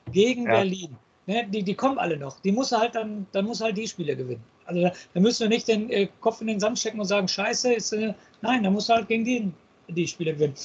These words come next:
Speaker 1: Und das ist ja das Entscheidende. Guck dir die Tabellensituation an. Und deshalb steht Werder auch da, wo wir stehen. Gegen die unteren Mannschaften hast du immer gepunktet. Du hast gegen Schalke gewonnen, du hast gegen Hoffenheim gewonnen, du hast gegen Berlin gewonnen,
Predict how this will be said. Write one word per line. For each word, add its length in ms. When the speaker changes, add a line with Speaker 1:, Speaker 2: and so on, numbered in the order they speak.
Speaker 1:
Und 100
das 140
ist 120
ja 60
das 160
Entscheidende. 460
Guck 160
dir 80
die 80
Tabellensituation 800
an. 140
Und 80
deshalb 260
steht 260
Werder 240
auch 120
da, 240
wo 180
wir 100
stehen. 320
Gegen 140
die 100
unteren 320
Mannschaften 420
hast 160
du 60
immer 160
gepunktet. 540
Du 60
hast 180
gegen 200
Schalke 340
gewonnen, 460
du 80
hast 140
gegen 180
Hoffenheim 420
gewonnen, 440
du 80
hast 140
gegen 160
Berlin 340
gewonnen, 440